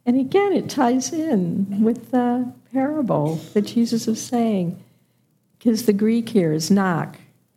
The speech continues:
Keep on knocking and keep on knocking and keep on knocking. Ask and keep on asking and keep on asking and keep on. It's the idea of the persistence of learning how to wait well for the good gifts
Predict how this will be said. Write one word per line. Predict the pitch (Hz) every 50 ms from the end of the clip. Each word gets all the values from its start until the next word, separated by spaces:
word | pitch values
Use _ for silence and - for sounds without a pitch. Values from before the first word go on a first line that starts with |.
| _ _ _
Keep | - - - 190 - -
on | 185 175 170 175
knocking | 170 160 160 165 160 - - 180 180 165
and | 147 147 -
keep | - 196 196 - 196
on | 185 170 165
knocking | 170 165 170 170 170 190 196 190
and | 175 165 165
keep | - 190 185 - 190
on | 196 190 185
knocking. | 190 185 190 185 - 190 196 196 208 208 202 - - _ _ _ _ _ _ _ _ _ _ _ _ _ _ _ _ _ _ _ -
Ask | 156 143 143 165 185 180 - - - -
and | 165 165
keep | - - 202 202 208
on | 214 226 226
asking | 226 220 226 220 - - 226 233
and | 220 208
keep | 208 214 208 -
on | 226 226 220
asking | 220 220 208 - 220 226
and | 220
keep | 202 226 220 226
on. | 233 226 220 - - - - - - _
It's | - 208 208 -
the | - 220 214
idea | 208 208 202 226 220 233 226 190
of | 196 185 -
the | 185
persistence | - - - 185 170 - - - 208 - - - - - 107 101 101 - - - - - - _ _ _ _ _ _ _ _ _ _ _ _ _ _ _
of | 202 190 180
learning | 185 185 190 196 196 196
how | 190 196 185
to | 190 175
wait | 170 165 165 180 175 185 202 214 214 -
well | 233 214 190 190 180 165 156 151 151 156 160
for | 160 - - 175 165
the | 165 160
good | 156 160 165 165 165 160
gifts | 156 151 139 135 131 - - - - -